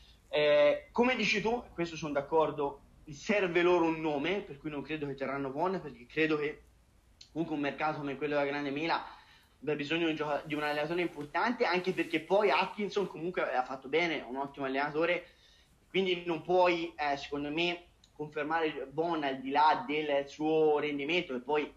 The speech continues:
il suo rendimento, sai, se anche si riparte, si ripartirà da playoff, sarà probabilmente una prima, un'uscita al primo turno dei playoff, per cui c'è poco da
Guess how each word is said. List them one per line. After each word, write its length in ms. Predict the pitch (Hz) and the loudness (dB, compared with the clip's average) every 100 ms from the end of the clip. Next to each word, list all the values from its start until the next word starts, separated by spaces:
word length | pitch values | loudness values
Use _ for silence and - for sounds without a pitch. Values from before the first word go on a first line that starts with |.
| - | -18
il 80 | 113 | -12
suo 140 | 127 | -6
rendimento, 440 | 123 123 147 143 123 | -2 -2 -4 -8 -6
sai, 260 | 131 117 - | -4 -4 -8
se 140 | - | -12
anche 160 | 123 127 | -10 -10
si 100 | 139 | -10
riparte, 360 | 135 143 151 - | -2 0 0 -4
si 80 | |
ripartirà 400 | 117 123 123 127 | -12 -12 -4 -2
da 140 | 123 131 | -2 -2
playoff, 280 | 135 151 - | 0 0 -2
sarà 220 | 117 117 | -4 -2
probabilmente 500 | 127 120 139 143 139 | 0 0 0 -2 -4
una 220 | 123 117 | -2 -2
prima, 500 | - 135 135 127 123 | -2 0 4 4 4
un'uscita 380 | 127 131 135 135 | 0 -4 -6 -6
al 80 | 131 | -4
primo 180 | 131 | -4
turno 220 | 131 143 135 | -4 -6 -4
dei 80 | |
playoff, 360 | 120 135 156 127 | 0 0 0 -2
per 140 | 113 | -14
cui 140 | - 135 | -12 -12
c'è 100 | - | -14
poco 180 | - 120 | -12 -4
da 260 | 120 117 | 0 0